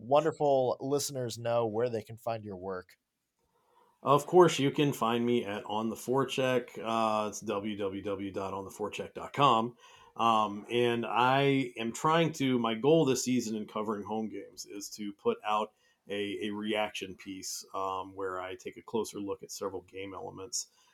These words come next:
Speaker 2: after each home game that I, I cover. Um, I'm also, of course, on Twitter at S C S O T F. You can find me on the, uh, on the, with the Renegades, with Crazy Charlie and the Renegades of Puck, former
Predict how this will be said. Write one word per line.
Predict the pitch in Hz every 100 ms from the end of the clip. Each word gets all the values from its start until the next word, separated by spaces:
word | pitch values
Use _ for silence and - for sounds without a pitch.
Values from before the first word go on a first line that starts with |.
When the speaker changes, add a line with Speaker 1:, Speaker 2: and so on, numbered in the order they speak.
| _
Speaker 2:
after | 101 104 - 104
each | 98 98
home | 104 104 101
game | 101 104
that | 95
I, | 92 95 98
I | - - -
cover. | 117 139 135 _ _ _ -
Um, | 107 107 104 101
I'm | 104 104 104
also, | 107 113 - 120 110 104
of | 101
course, | - 120 120
on | 104 107
Twitter | - 123 123 117
at | 107 -
S | 110 -
C | 113 104
S | 98 101
O | 98
T | - 101
F. | 123 180 - - _ _ _
You | -
can | 92
find | 95 101 104
me | 107 104 104
on | 101 101 101 95
the, | 101 98 95
uh, | 95 95 98
on | 95
the, | 95
with | 107 -
the |
Renegades, | 92 117 120 110 104 - -
with | 117
Crazy | - 190 143
Charlie | 120 143 143 127
and | 113
the |
Renegades | 107 127 113 117 104
of | -
Puck, | 135 123
former | - 156 147 127